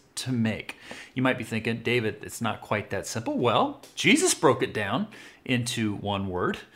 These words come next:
Uh, so let's look at what he said. This is actually in, in another place, at the end of Matthew's gospel account. Jesus said to his disciples, "All authority in heaven and on earth has been given to me.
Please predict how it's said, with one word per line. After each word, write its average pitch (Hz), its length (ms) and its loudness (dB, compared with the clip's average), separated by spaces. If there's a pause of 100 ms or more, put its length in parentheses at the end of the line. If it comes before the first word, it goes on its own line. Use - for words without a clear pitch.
(280)
Uh, 113 160 4
so - 160 4
let's 233 200 6
look 269 120 -4
at 254 80 -2
what 254 140 8
he 285 140 4
said. 151 280 6
This 185 100 6
is 185 100 0
actually 196 340 6
in, 160 80 2
in 151 200 0
another 165 320 4
place, 135 360 -2
at - 40 -12
the 123 120 0
end 143 120 2
of 110 180 -4
Matthew's 131 600 2
gospel 110 520 -2
account. - 420 -6 (520)
Jesus 202 300 2
said 131 320 4
to 165 100 0
his 165 100 0
disciples, 123 460 -4
"All 190 300 6
authority 160 680 0
in 117 120 -4
heaven 185 500 -2
and 135 160 -2
on 113 180 -2
earth 139 360 2 (300)
has 147 140 4
been 139 220 0
given 208 300 4
to - 140 -6
me. 104 260 -6